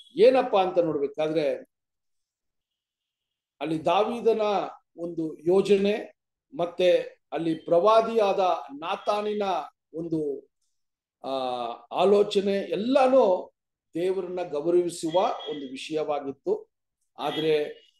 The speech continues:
ಇಂಥ ಉನ್ನತವಾದ ಒಂದು ಯೋಜನೆಯನ್ನ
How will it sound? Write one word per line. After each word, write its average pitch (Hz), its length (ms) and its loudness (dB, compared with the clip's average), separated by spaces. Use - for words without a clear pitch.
ಇಂಥ 240 360 0
ಉನ್ನತವಾದ 233 1080 4
ಒಂದು 190 540 -4
ಯೋಜನೆಯನ್ನ 202 760 4